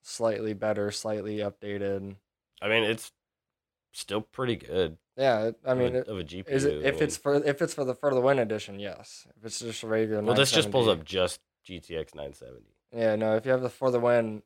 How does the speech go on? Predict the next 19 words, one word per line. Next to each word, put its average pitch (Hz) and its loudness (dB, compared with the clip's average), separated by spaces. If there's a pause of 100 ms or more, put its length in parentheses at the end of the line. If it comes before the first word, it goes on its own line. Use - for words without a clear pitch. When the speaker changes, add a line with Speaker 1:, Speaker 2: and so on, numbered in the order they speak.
Speaker 1:
it, 113 -6 (320)
it's - -6
even 113 0
Speaker 2:
And 101 -6
apparently 120 4
Speaker 1:
better. 117 6
Speaker 2:
it's 117 0
still 113 0
three 110 0
hundred 98 4
forty 85 -6
dollars. 73 -4 (1900)
Is 90 -16
what 92 -2
it 82 -4
Speaker 1:
It's, 80 -4
Speaker 2:
says 78 -4
right. 76 -6
Speaker 1:
it, 135 -4